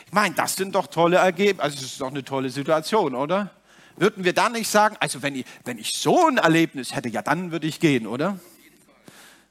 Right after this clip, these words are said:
Ja. <laughs> Aber wisst ihr, ist es nicht so, dass wir alle schon solche heiligen Momente hatten?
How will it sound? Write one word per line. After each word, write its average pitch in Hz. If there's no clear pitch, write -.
Ja. 120
<laughs> -
Aber 185
wisst 226
ihr, 247
ist 240
es 277
nicht 247
so, 226
dass 214
wir 170
alle 226
schon 214
solche 190
heiligen 196
Momente 180
hatten? 185